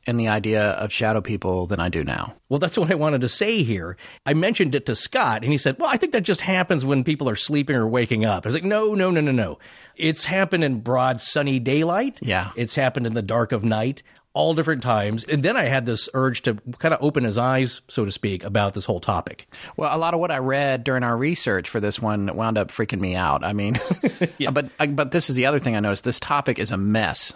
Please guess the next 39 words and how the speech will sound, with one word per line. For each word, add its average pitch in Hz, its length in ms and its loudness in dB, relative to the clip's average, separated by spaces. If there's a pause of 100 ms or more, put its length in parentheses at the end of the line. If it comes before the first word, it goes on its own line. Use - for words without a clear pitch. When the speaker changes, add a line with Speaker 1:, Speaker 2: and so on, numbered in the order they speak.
(120)
Speaker 1:
I, - 220 0
I've 120 180 0
had 143 160 2
a 120 40 0
hard 139 320 0
time 135 240 2
corralling 117 560 2
it 101 240 0
into 110 180 0
something 110 500 2
that 98 120 -2
we 113 80 2
can 98 140 -2
make 98 160 -2
a 117 40 -6
show 131 280 2
out 107 160 4
of 98 100 0
because 101 420 -2 (580)
there 156 80 2
are 156 60 4
a - 20 2
million 165 320 2
people 147 380 0
with 127 120 4
a 117 60 2
million 131 380 4
different 113 320 0
theories 117 640 2
about 104 400 2
what 120 180 0
shadow 113 260 2
people 107 360 -2
are. 117 320 2
And 107 180 0
on 104 100 0
top 165 260 0
of 120 80 0
that, 123 360 0